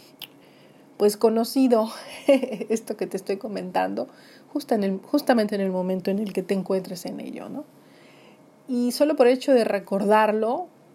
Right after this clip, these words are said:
es para decirte, continúa, continúa caminando, eh, que tu alma continúe caminando en ese, en ese túnel hasta llegar a esa, eh, luz hermosa y amorosa que te está esperando desde,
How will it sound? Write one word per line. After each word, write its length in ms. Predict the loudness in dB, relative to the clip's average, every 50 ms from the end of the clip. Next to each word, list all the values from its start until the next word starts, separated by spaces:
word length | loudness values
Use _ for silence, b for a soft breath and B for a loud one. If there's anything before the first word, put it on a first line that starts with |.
| _ -6
es 600 | 0 0 2 2 2 0 -4 -8 -12 -12 -14 -16 _ _ -20 _ -4
para 160 | 0 2 4
decirte, 480 | 4 2 0 -2 -4 -6 -4 -4 -6 0
continúa, 680 | 2 2 2 2 0 0 0 2 2 0 0 -2 -6 -8 -16 _ _
continúa 500 | -10 -10 -8 -6 -4 -4 -2 -2 -4 -2
caminando, 840 | 0 0 0 0 0 0 0 -2 -2 0 0 2 2 2 0 -2 -6 -10 -10
eh, 220 | -8 -6 -6 -6 -4
que 100 | -6 0
tu 140 | 2 4 4
alma 220 | 4 2 0 -2
continúe 460 | -2 -4 -4 -2 -2 0 0 0 0
caminando 560 | -2 -4 -4 -4 -4 -2 -2 -2 -2 0 0
en 160 | -2 -2 -2 -4
ese, 460 | -6 -6 -6 -6 -6 -4 -4 -6 -8
en 140 | -8 -8 -8
ese 180 | -8 -10 -14
túnel 400 | -12 -8 -6 -6 -4 -4 -6 -8 -10 B B B B B B B B B B B B -6
hasta 340 | -2 -2 -2 0 2 2 2
llegar 300 | 2 2 2 2 2 0
a 120 | 0 0
esa, 520 | -2 -4 -4 -4 -4 -4 -2 -2 -4 -8 -12 -18 -20 _ _ -10
eh, 420 | -6 -4 -2 -2 -2 -2 -2 -2 -2
luz 600 | 0 0 0 0 0 -2 -2 -4 -8 -14 -14 -16 _ _ _ -10
hermosa 1000 | -8 -6 -6 -4 -4 -4 -4 -2 -2 -2 -2 -4 -2 -2 -2 0 0 0 -2 -4 -8
y 320 | -8 -8 -6 -6 -6 -6 -8 -8
amorosa 680 | -6 -6 -4 -4 -2 -2 -2 -2 -2 -4 -4 -4 -4 -6 -8 B B B B B B B B B B B B B _ _ _ _ _ _ _ _ -2
que 100 | 0 0
te 100 | 0 -2
está 200 | -2 0 -2 -2
esperando 520 | -2 -2 -2 0 0 0 0 -2 -2 -2
desde, 440 | -2 -4 -4 -4 -4 -6 -6 -8